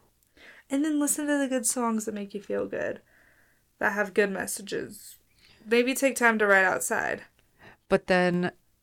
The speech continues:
Speaker 2: you also made a really awesome point a moment ago when you said, "Maybe you just need a release." And my brain went, "Okay, how do, what are ways I could do that?" And
Speaker 1: Mm-hmm.
Speaker 2: I, immediately I,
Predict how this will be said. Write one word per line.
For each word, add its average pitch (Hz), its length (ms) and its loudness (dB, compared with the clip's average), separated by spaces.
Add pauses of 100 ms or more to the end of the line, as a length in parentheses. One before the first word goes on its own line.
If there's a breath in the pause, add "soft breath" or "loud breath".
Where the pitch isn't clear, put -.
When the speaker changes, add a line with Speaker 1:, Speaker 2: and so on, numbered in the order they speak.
(120)
Speaker 2:
you 160 320 2
also 165 260 0
made 175 200 4
a 170 40 2
really 170 220 2
awesome 165 280 2
point 180 200 2
a - 60 -2
moment 175 280 4
ago 160 220 2
when 156 180 2
you 160 120 2
said, 151 580 0 (800)
"Maybe 156 320 4
you 175 140 6
just 165 220 0
need 160 320 2
a 151 60 2
release." 147 720 2
And 160 140 2
my 156 140 6
brain 156 260 2
went, 156 260 2
"Okay, 165 280 0
how 156 440 0
do, 165 560 -2 (800 soft breath)
what 156 180 2
are 170 80 2
ways 160 280 0
I 151 80 -4
could 151 200 -4
do 151 200 0
that?" 135 340 0
And 151 260 2
Speaker 1:
Mm-hmm. 104 120 0
Speaker 2:
I, 156 140 4
immediately 160 520 2
I, 135 180 2